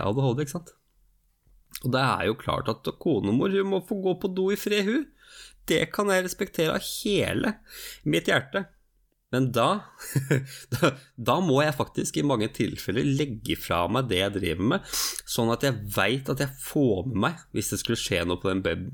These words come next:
på den, på den babycallen der. Aha, aha. Og en ting til som er litt kult da, når vi snakker om dette her. Mange, mange snakker om multitasking. At man er så utrolig gode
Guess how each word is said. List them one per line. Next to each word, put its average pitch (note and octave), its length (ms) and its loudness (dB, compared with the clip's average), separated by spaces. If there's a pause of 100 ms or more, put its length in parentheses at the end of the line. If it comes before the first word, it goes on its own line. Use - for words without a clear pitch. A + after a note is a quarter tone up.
(140)
på G#2+ 100 0
den, - 140 -4
på G2+ 100 -2
den G2 260 0
babycallen F#2 600 0
der. A2 140 -6 (1000)
Aha, A2 260 2 (280)
aha. G#2 220 2 (260)
Og C3+ 220 2 (100)
en B2+ 160 2
ting A#2+ 140 2
til C3 120 0
som C3 140 0
er G#2+ 80 2
litt - 80 -6
kult G#2 180 0
da, C3 100 -2
når A#2 120 0
vi - 60 -4
snakker - 180 -6
om F#2+ 80 -2
dette G#2+ 140 0
her. - 240 -14 (260)
Mange, A2 400 4
mange A2+ 240 2
snakker G2+ 240 -2
om G2 140 0 (260)
multitasking. F#2+ 1120 -2 (360)
At G#2 160 -4
man G2 120 2
er F2 160 4
så G#2 160 0
utrolig F#2 560 0
gode E2+ 300 0